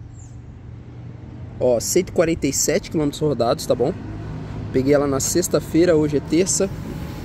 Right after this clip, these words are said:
Tô evitando rodar muito com ela, ontem eu fui trabalhar.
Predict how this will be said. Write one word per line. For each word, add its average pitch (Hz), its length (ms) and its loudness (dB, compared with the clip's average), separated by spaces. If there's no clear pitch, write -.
Tô 175 80 6
evitando 208 600 2
rodar 170 280 2
muito 175 360 -2
com 143 180 -2
ela, 220 160 2
ontem 175 220 0
eu 160 40 0
fui 151 140 -4
trabalhar. 139 460 0